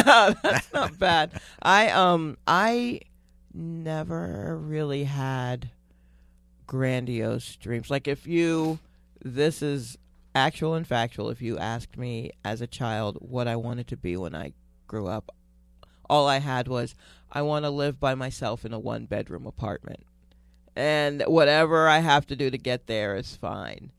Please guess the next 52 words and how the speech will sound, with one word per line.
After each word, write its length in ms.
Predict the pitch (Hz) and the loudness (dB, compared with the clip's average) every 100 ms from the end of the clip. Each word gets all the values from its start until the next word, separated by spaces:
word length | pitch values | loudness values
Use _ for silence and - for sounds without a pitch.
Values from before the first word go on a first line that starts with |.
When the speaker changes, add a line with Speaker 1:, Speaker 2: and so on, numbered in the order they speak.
| - | -18
Speaker 1:
That's 160 | 117 - | -18 -12
pretty 240 | 156 123 | -8 -6
good. 220 | 160 120 | -4 -2
Speaker 2:
Yeah, 500 | 156 185 185 160 131 143 | 4 6 8 6 4 0
yeah. 480 | 151 165 175 131 117 | 0 2 4 2 0
Speaker 1:
Your 140 | 90 | -2
Speaker 2:
Y- 60 | 92 | -2
Speaker 1:
vision 340 | 104 104 92 | -4 -2 -2
board 260 | 90 98 98 | -2 -2 -4
is 160 | 85 | -6
just 220 | - 92 - | -6 -6 0
some 140 | 269 | 0
kind 260 | - - 90 | 2 0 0
of 160 | 87 - | -6 -10
Speaker 2:
<laughs> 100 | - | 0
Just 360 | - 339 - 92 | 4 4 4 0
Speaker 1:
Craigslist 560 | 95 - - - 392 | 0 -2 -8 -6 -6
Speaker 2:
<laughs> 40 | - | 4
That's 280 | 269 269 415 | 4 6 4
it. 420 | - - - 320 | 10 10 10 6
Yeah. 400 | 311 330 - 339 311 | 10 10 10 8 8
Speaker 1:
<laughs> 100 | - | 4
li-, 0 | |
listing. 500 | - 262 - 269 - | 4 2 0 -8 0
Speaker 2:
Just, 340 | 294 359 311 - - - 123 | 2 0 -2 -14 -14 -8 0
just 240 | 226 - | 0 4
a 120 | 220 202 - | 2 2 4
bed. 540 | 202 202 160 151 156 | 6 8 6 4 -4
That's 240 | 165 180 175 | 4 4 4
just 200 | 180 175 | -2 0
a 60 | 170 | 2
picture 340 | 214 202 185 | 2 4 2
of 80 | 156 | 2
a 80 | 143 | 0
bed 320 | 170 180 180 | 2 2 2
and 120 | 160 | 0
a 60 | 147 | -2
window 640 | 147 160 156 147 139 139 123 | 0 0 0 0 0 0 -2
and 320 | 101 135 131 - | -4 -6 -6 -4
towels. 600 | 151 135 120 104 151 127 | 0 0 0 -2 -6 -2
That 200 | 143 107 | -2 -2
was 180 | 143 117 | -4 -4
it. 280 | 127 - - | -4 -4 -4
But, 260 | - 135 - | 0 0 0
uh, 340 | 135 127 123 131 - - - | 0 2 0 -4 -14 -16 0
yeah, 320 | 175 240 202 | 6 6 6
so 160 | 175 175 | 4 2
when 100 | 180 | 2
I 80 | |
reached 400 | 220 151 190 - | 0 2 0 2
that 220 | 170 143 - | 2 2 4
goal 440 | 127 131 131 | 4 4 2